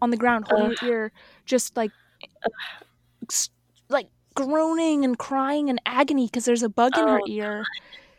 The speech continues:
Speaker 1: So it kinda reminded me of that, and that's always kinda scarred me 'cause the thought of a bug going in your ear, I, I don't know what the, what that is. I just feel like a bug could so easily go in my ear without me. Well, I have so much earwax, so actually I don't think it could.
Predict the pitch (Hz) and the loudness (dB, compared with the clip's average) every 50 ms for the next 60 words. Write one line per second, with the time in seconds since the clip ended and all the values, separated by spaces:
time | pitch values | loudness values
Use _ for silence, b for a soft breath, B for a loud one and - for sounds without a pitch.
0 | B B B - - 277 262 240 - 285 330 427 453 381 269 233 226 240 262 277 | B B B 0 2 2 2 2 0 -2 0 2 2 2 2 2 2 0 0 0
1 | 254 247 233 208 185 190 - 202 202 233 262 - 233 214 214 226 226 - - - | 0 0 0 -2 -4 -6 -6 -4 -2 -2 -2 0 -2 -2 0 -2 -4 -4 -2 -2
2 | 220 220 226 233 - - - 269 254 226 - - - - 220 208 202 208 208 220 | 0 0 0 -2 -4 -4 -2 -2 -2 0 0 -2 -2 -2 -2 -2 0 0 0 0
3 | 233 240 247 254 - - 233 214 - - 240 233 _ - - 233 262 - 302 285 | 2 2 0 -2 -2 -4 -8 -8 -6 -6 -8 -8 _ 2 4 6 6 6 4 2
4 | 285 233 196 - _ _ _ _ _ _ _ _ _ _ _ _ _ _ _ - | 2 0 0 -2 _ _ _ _ _ _ _ _ _ _ _ _ _ _ _ 2
5 | 240 233 240 240 233 - 269 269 269 262 269 247 240 233 - _ _ - 220 214 | 4 4 4 4 2 2 2 4 6 6 6 6 6 4 2 _ _ -8 -6 -2
6 | 220 226 240 262 285 294 - _ _ - - - - - - 277 302 349 392 453 | 0 0 0 0 0 -2 -6 _ _ -6 -6 -6 -6 -2 0 2 2 4 4 4
7 | 415 370 - - 302 - _ - 226 254 262 - - 262 240 240 240 247 254 - | 4 4 2 2 -4 -8 _ -4 0 0 0 2 2 2 2 4 2 0 0 2
8 | - 254 254 277 277 - 349 359 370 - - 220 - - 233 226 226 - - 233 | 0 2 2 2 0 0 2 2 2 2 0 0 2 2 2 2 2 0 -4 -4
9 | - - 247 220 - - 233 226 220 220 240 233 226 208 220 214 214 214 208 208 | -2 0 -2 -2 -2 -4 -6 -4 -4 -4 -4 -6 -4 -2 -2 -2 -2 -2 -4 -6
10 | 208 208 - - 214 214 208 202 - 247 - B B B B B B B B 240 | -8 -8 -8 -8 -6 -6 -6 -6 -8 -10 -12 B B B B B B B B 0
11 | 226 226 220 220 214 214 208 - _ - 254 294 311 - 277 302 302 - - 254 | 2 2 2 2 -2 -6 -6 -8 _ 0 4 4 4 6 4 2 2 2 0 -2
12 | 233 226 - - - 220 208 208 220 - - - - - - - - - 240 - | -2 -2 -2 -4 -4 -4 -2 0 -2 -2 -2 -4 -8 -8 -8 -8 -6 -8 -4 -2
13 | 220 226 - - 254 247 240 233 233 - 220 208 233 - - 233 220 220 226 | -4 -4 -4 -2 -2 -2 0 -2 -2 -2 -4 -6 -6 -6 -2 -2 -2 -2 -2